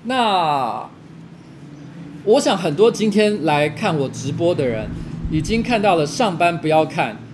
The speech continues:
今天的最新影片。我们今天的最新影片呢，其实就是，呃，我拿着身份证去改名了，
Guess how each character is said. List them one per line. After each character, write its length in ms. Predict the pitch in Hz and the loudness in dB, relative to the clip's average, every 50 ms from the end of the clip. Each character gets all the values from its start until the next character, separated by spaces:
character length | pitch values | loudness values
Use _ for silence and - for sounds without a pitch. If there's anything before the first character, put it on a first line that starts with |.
| - - - | -20 -18 -14
今 160 | - - 190 190 | -6 -2 -2 0
天 140 | 156 190 | 0 2
的 120 | 180 160 147 | 2 2 2
最 200 | 147 202 202 170 | 4 4 4 4
新 220 | 156 170 175 170 | 4 2 -2 -4
影 120 | 139 107 95 | -4 -6 -6
片。 240 | - 151 127 101 - - | -6 -6 -6 -6 -8 -6
我 80 | 139 | -4
们 100 | 170 208 | -4 -4
今 140 | 202 269 269 | -2 0 0
天 100 | 285 294 | 2 2
的 80 | 240 202 | 0 2
最 200 | - 254 233 190 | 4 4 4 4
新 160 | - 214 214 | 2 0 0
影 120 | 180 139 | -2 -2
片 220 | 123 - 185 160 147 | -2 -2 0 0 0
呢， 100 | 139 127 | -2 -4
其 120 | - 147 | -6 -6
实 60 | 151 156 | -4 -4
就 100 | 190 180 | -4 -4
是， 240 | - 196 180 143 - - - - - - - - | -2 -2 -4 -4 -4 -8 -14 -20 -20 -20 -18 -6
呃， 840 | - 139 135 131 123 120 117 113 113 107 101 98 - - - - 156 - - - - - - - - - - - - - - - - - | -2 0 2 2 2 2 0 0 -2 -2 -4 -4 -6 -6 -8 -10 -12 -14 -18 -20 -20 -20 -20 -20 -20 -20 -20 -20 -20 -20 -20 -20 -18 -4
我 160 | - 160 165 | 0 2 2
拿 140 | 170 180 190 | 4 2 2
着 80 | 196 180 | 2 2
身 120 | 214 214 214 | 2 4 4
份 120 | 220 196 | 4 2
证 220 | 175 196 180 123 - - - - - - - - - - - - - - - - - - - - - - - - - - - | 4 2 2 2 0 -6 -16 -20 -20 -20 -20 -20 -20 -20 -20 -18 -16 -16 -16 -16 -18 -18 -16 -14 -14 -12 -14 -14 -16 -18 -12
去 100 | - 226 | -8 0
改 160 | 202 180 147 131 | 2 2 2 2
名 160 | 131 127 135 | 0 -4 -4
了， 200 | 139 127 - | -4 -4 -6